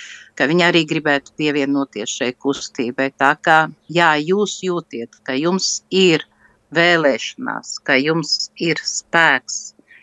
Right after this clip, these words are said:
ka jūs esat morāli gatavi uzrunāt citus,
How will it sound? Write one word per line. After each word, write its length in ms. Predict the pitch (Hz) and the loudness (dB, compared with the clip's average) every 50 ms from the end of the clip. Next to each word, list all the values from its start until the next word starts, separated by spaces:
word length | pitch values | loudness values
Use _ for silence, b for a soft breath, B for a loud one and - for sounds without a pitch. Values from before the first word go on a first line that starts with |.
| b b _ | b b _
ka 180 | - 151 147 143 | -4 -2 0 0
jūs 300 | 143 160 165 160 - - | 0 0 -2 -4 -4 -4
esat 460 | 151 - - - 147 - _ - - - - | -4 -4 -4 -4 -6 -6 _ -14 -20 -16 -10
morāli 600 | - 165 175 170 175 165 147 139 139 135 127 139 | -4 0 2 2 4 4 4 4 4 2 0 0
gatavi 680 | 160 175 185 190 - _ - - 135 113 82 101 87 - _ _ _ _ _ _ _ _ _ - | -2 -2 -2 -2 -4 _ -12 -10 -10 -10 -12 -12 -14 -16 _ _ _ _ _ _ _ _ _ -6
uzrunāt 600 | 175 196 170 170 156 151 151 151 135 135 - - | -6 -4 -4 -4 -6 -4 -2 -2 -2 -2 -2 -4
citus, 640 | - - 175 190 - _ - 123 - - - - | -4 -4 -4 -4 -6 _ -18 -20 -18 -18 -18 -20